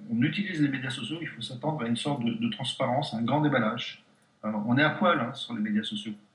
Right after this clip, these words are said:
Euh, c'est très, très, très difficile de se construire une image. Euh, on, on, on laisse finalement révéler la, la, la vraie part, sa, sa vraie identité sur, euh, sur les plateformes sociales.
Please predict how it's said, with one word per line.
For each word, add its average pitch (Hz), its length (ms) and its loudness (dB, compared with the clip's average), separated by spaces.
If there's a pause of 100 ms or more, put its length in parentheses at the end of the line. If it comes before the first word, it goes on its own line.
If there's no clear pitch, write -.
(500)
Euh, 104 180 2
c'est 104 180 -2
très, 175 400 4
très, 156 280 0
très 151 200 -2
difficile 139 500 -6
de 113 80 -2
se 117 120 -4
construire 127 380 -6
une 131 100 -2
image. 151 540 -2 (540)
Euh, 107 300 -2 (120)
on, 120 240 0
on, 117 280 2
on 123 240 2
laisse 139 400 4
finalement 135 600 0
révéler 135 840 0 (420)
la, 113 200 4
la, 113 240 2
la 113 180 0
vraie 147 340 0
part, 151 420 4
sa, 123 160 -4
sa 123 140 -4
vraie 151 280 2
identité 147 600 -4
sur, 107 300 -6
euh, 104 240 2
sur 110 160 -6
les 104 60 0
plateformes 104 400 -8
sociales. - 260 -14